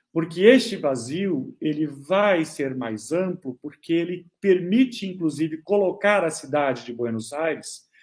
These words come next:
dentro deste vazio. Porque quando se discute na revista La Moda sobre comportamentos, hábitos, e, e busca-se educar e ilustrar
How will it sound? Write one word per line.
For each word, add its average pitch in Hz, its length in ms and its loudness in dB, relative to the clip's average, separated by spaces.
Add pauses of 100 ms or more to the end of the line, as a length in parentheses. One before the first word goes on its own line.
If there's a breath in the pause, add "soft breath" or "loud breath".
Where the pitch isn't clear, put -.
(140 soft breath)
dentro 190 400 0
deste 185 340 2
vazio. 160 460 -6 (1040 loud breath)
Porque 170 260 2
quando 220 520 8
se - 140 -6
discute 165 540 -4
na 156 100 -6
revista 147 460 -4
La 143 120 -2
Moda 117 500 -4
sobre 147 340 -6
comportamentos, 160 1400 -2 (280)
hábitos, 135 800 -4 (720)
e, - 300 -10
e - 20 -10
busca-se 139 800 -4
educar 185 640 2
e 135 60 -2
ilustrar 131 640 -4